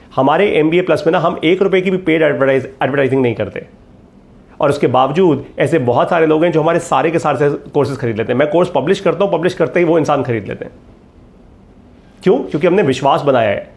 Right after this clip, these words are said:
हमने सम्मान पाया है अपनी community से, अपनी संगत की सेवा करी है। आपने कहा कि आप तो सिर्फ बेचने चले गए, सेल, सेल, सेल, सेल, सेल। क्यों? क्योंकि अपलाइन ने बोला है सेल, डाउनलाइन को सिखाओ सेल।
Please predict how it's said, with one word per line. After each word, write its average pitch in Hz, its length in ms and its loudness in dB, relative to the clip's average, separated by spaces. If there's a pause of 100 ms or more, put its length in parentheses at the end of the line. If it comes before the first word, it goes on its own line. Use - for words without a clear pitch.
(220)
हमने 160 200 4
सम्मान 180 540 2
पाया 175 280 2
है 165 140 2
अपनी 165 220 0
community 139 380 0
से, 123 260 -4 (220)
अपनी 165 200 0
संगत 160 320 0
की 190 100 -2
सेवा 165 320 2
करी 147 280 0
है। 104 180 -2 (720)
आपने 139 280 2
कहा 156 160 2
कि 170 200 -6 (520)
आप - 180 0
तो 175 60 2
सिर्फ 147 240 0
बेचने 127 280 0
चले 135 220 2
गए, 214 160 -2 (480)
सेल, 175 300 0
सेल, 165 260 2
सेल, 147 260 0
सेल, 120 220 2
सेल। 220 300 0 (300)
क्यों? 208 140 4
क्योंकि 185 200 0
अपलाइन 160 360 2
ने 160 100 4
बोला 127 200 4
है 120 80 2
सेल, 254 340 2 (880)
डाउनलाइन 151 520 2
को 151 220 -2
सिखाओ 120 280 2
सेल। 262 380 0